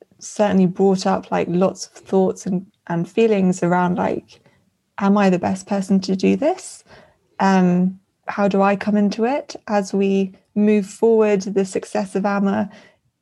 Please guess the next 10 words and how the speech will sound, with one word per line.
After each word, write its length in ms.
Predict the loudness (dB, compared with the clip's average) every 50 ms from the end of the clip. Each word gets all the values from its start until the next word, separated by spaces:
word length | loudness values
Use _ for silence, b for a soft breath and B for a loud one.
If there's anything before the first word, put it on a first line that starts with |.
| _ _ _
is 200 | -2 -2 0 0
essentially 500 | 0 -2 0 0 0 0 0 -2 -2 -2
based 360 | 0 2 2 0 0 0 -2 -2
on 80 | 0
it 80 | 0 0
not 180 | 0 -2 -2
needing 400 | 0 0 0 0 0 -2 -4 -6
me 100 | -6 -6
anymore. 520 | -6 -6 -4 -4 -4 -2 -2 -4 -6 -6 B B B B B B
So 560 | -20 -12 -2 0 2 4 4 4 4 2